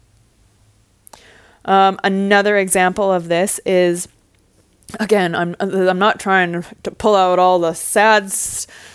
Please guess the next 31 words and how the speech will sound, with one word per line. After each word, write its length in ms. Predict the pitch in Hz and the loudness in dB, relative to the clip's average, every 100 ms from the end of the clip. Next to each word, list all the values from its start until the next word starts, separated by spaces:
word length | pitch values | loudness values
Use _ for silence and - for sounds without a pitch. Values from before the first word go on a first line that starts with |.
| - | -8
sob 480 | - 240 247 247 | -2 2 2 0
stories 520 | - - 165 156 165 - | -4 -4 -4 -4 -6 -6
here 240 | 175 160 | -4 -4
for 180 | 160 165 | -6 -8
you, 220 | 165 180 | -4 -4
but 160 | 190 196 | -2 -2
I 80 | 196 | -2
just 200 | 240 247 | -4 -6
want 280 | 254 240 | -10 -10
you 360 | 226 220 214 214 - - - - _ _ _ | -8 -6 -6 -8 -14 -20 -20 -20 _ _ _
to 100 | - | -20
put 340 | - 247 240 | -8 -6 -2
these 440 | 214 208 202 196 - | -2 0 -2 -4 -8
in 200 | 196 185 | -8 -8
per-, 360 | 185 214 - - _ _ | -10 -12 -12 -12 _ _
to 120 | 220 | -16
perspective. 680 | 190 190 - 196 190 175 165 | -14 -14 -6 -4 -4 -6 -8
And 80 | 165 | -8
I 40 | |
really 320 | 190 240 311 | -4 -4 -4
want 240 | 277 226 240 | -6 -6 -6
to 60 | |
drive 500 | 185 - 190 214 226 | -8 -6 -2 0 -2
home 580 | - - 226 185 151 180 - | -6 -2 0 0 -4 -16 -8
that 360 | 180 170 - - _ _ _ _ _ _ | -4 -4 -6 -20 _ _ _ _ _ _
you 100 | 208 | -6
don't 200 | 269 - _ _ _ _ _ _ | -6 -8 _ _ _ _ _ _
have 420 | - 285 370 - - | -2 0 -2 -8 -14
to, 340 | - 220 226 _ _ _ | -12 -12 -14 _ _ _
you 380 | 202 214 202 180 | -6 -6 -6 -6
get 360 | - 240 - | -2 -2 -4